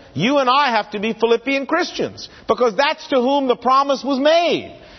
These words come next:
We have to be giving to God the way they were giving to God, consistently, sacrificially, and generously. See, I believe there's a lot of Christians around the world claiming this promise, and it doesn't belong to them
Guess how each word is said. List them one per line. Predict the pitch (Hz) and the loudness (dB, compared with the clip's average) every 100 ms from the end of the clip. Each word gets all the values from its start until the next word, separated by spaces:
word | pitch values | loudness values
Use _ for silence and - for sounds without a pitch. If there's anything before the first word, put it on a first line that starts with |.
| - - | -20 -4
We | 240 | 2
have | 294 269 | 2 0
to | 247 | -2
be | 233 185 | -2 -2
giving | 190 294 302 240 | 0 0 0 0
to | 233 | 0
God | 247 247 233 | 2 2 2
the | 214 | 0
way | 202 196 | 0 0
they | 170 285 320 | 0 0 0
were | 277 | 0
giving | 196 196 165 160 | 0 -2 -2 -4
to | 160 | -4
God, | 131 135 127 135 139 - - - | 0 0 2 0 -2 -12 -14 -6
consistently, | 165 - 277 285 - 254 226 233 226 220 - - - | -6 -2 -2 -2 -2 -4 0 0 0 -4 -14 -18 -6
sacrificially, | - 196 - 147 - 214 - 196 190 185 180 - - - - - | 0 0 -2 -4 -2 -2 0 0 0 0 -4 -14 -20 -20 -20 -4
and | 170 160 | -4 0
generously. | 165 156 139 - 139 | 0 0 -4 -4 -4
See, | 175 185 | 0 0
I | 247 | 2
believe | 240 240 202 | 0 -2 0
there's | 196 | 0
a | 165 | 0
lot | 170 208 | 2 2
of | 214 | 0
Christians | 220 202 208 175 | -4 -2 -6 -2
around | 190 190 190 | 0 0 0
the | 190 | 0
world | 185 165 143 | 2 2 0
claiming | - 214 233 240 233 | -2 0 0 -2 -2
this | 220 214 | -2 -2
promise, | - 208 160 123 131 - - - | -2 0 0 -2 -6 -8 -18 -8
and | 156 151 | -4 -2
it | 139 | -2
doesn't | 160 165 | -2 0
belong | 160 147 131 | 0 0 -2
to | - | -8
them | 95 | -10